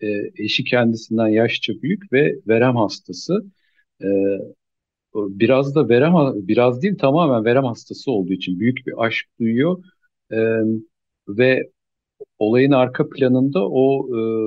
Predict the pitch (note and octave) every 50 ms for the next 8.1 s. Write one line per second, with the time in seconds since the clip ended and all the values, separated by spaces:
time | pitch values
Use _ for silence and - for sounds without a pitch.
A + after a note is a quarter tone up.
0 | G#2+ G#2+ G#2 A2+ - - _ _ _ _ _ _ _ _ _ _ _ _ _ _
1 | _ _ _ _ _ _ - - - - A2+ G#2+ B2 A#2+ - - C#3+ C#3 C#3+ C#3+
2 | C#3 C3+ C3 - _ _ - F#2+ G2 F#2+ G#2 A2 A#2+ C3 C#3+ C#3 - - - C#3
3 | C#3 C#3+ C#3+ C#3 - - - A#2 G#2+ - - - B2+ B2+ C3 C3 C3+ A#2 G2+ G2
4 | A#2 B2 - - - C3 C3 C3 C3+ C#3+ C#3+ - - C#3+ C#3 C#3 C3 - - B2+
5 | C3 C3+ C3+ C3 B2 C3 D#3 E3+ E3+ E3+ - _ _ _ _ _ _ _ _ _
6 | _ _ _ _ _ B2 B2+ C#3 D#3+ F3 F3 - G#3 F3+ F#3+ F#3+ F#3 F#3 E3+ F3+
7 | F3 F3+ - - D#3+ C#3+ B2+ B2 B2 B2 B2 - C3 C3 C3+ C3+ C3+ - E3+ F3
8 | F3 F3